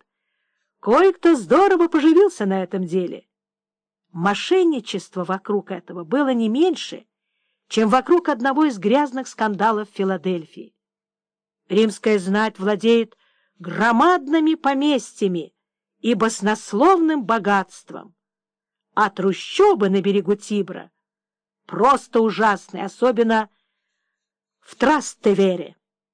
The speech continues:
Однако люди кажутся счастливыми, и народ здесь добрый,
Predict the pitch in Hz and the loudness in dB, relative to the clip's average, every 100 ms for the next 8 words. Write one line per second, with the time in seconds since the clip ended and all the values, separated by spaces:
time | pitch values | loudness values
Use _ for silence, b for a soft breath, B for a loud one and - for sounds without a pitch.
0 | _ _ _ _ _ - 175 175 175 190 | _ _ _ _ _ -12 -8 -8 -4 0
1 | 254 349 - 180 170 160 - - - 170 | 2 0 -2 -10 -10 -12 -12 -10 -12 -12
2 | - 165 190 254 285 - _ _ _ _ | -8 -6 -4 -6 -10 -16 _ _ _ _
3 | _ _ 208 226 220 202 196 190 262 208 | _ _ 0 2 4 2 0 -4 -4 0
4 | 294 294 294 294 | 0 0 -4 -6